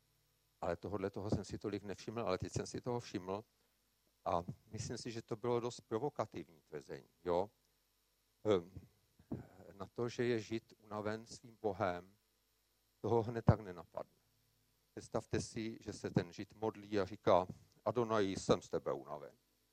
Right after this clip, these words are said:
A nebo, že řekne svý manželce,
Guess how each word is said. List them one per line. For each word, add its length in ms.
A 80
nebo, 520
že 220
řekne 600
svý 180
manželce, 1000